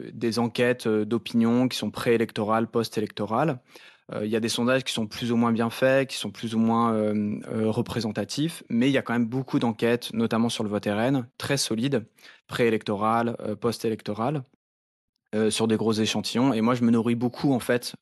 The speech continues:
euh, de ces enquêtes-là et des résultats, euh, connus sur ce qui fait voter R N, les grandes variables. Et par contre, moi, ce qui m'intéresse ensuite, c'est, euh, c-,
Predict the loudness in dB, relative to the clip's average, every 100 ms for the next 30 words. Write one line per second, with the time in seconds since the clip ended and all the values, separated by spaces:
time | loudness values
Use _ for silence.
0 | -8 -6 -4 -2 -2 -2 -4 -6 -4 0
1 | 2 0 -2 -4 -2 -2 -4 0 0 0
2 | -6 -20 _ _ _ _ -10 -2 0 0
3 | -2 2 4 4 2 -6 -6 -4 -4 -4
4 | -4 -4 0 0 0 -2 -2 -2 -2 -4
5 | -8 -8 -6 -2 0 0 0 -2 -6 -12
6 | -20 _ _ -20 -20 _ _ _ -10 -4
7 | -2 0 0 2 2 0 -2 0 -2 -2
8 | -4 -6 -4 0 2 4 2 2 0 -4
9 | -10 _ _ _ _ -20